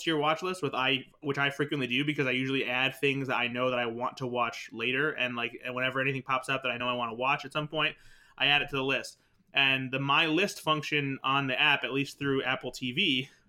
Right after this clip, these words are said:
only goes so far through your list. You can't see the entire thing if you keep scrolling. Um,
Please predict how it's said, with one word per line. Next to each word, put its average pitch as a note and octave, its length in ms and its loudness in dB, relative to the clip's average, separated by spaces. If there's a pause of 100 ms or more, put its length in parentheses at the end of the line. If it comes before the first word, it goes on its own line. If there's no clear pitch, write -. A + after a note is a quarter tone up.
only E3 260 2
goes D3+ 340 2
so D3+ 200 4
far C#3 480 2 (360)
through D3+ 120 4
your C3+ 160 4
list. B2+ 320 -2
You C3 80 -4
can't D#3 300 0
see E3 200 0
the C#3+ 120 2
entire C3+ 360 0
thing C3 320 2
if A#2+ 140 -6
you B2 100 -4
keep C3+ 240 -4
scrolling. A#2 480 -4 (420)
Um, B2 400 0